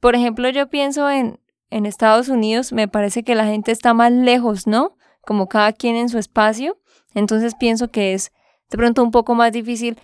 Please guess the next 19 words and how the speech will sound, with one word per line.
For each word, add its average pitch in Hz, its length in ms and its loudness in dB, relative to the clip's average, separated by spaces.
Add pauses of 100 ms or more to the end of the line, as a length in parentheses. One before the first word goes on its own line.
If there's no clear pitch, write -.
encontrar 214 500 0
muchas 247 720 0 (120)
posibilidades 202 1000 0
de 202 100 -2
personas 202 680 -2
alrededor 190 440 -4
de 208 120 -2
uno. 208 220 -2 (280)
Entonces, 247 400 0
en 247 120 2
mi 226 100 -2
caso 269 340 0
no 302 100 0
lo 285 100 2
hice 285 280 -2 (280)
y 254 160 2
no 254 220 6
lo 277 120 6
haría, 294 460 2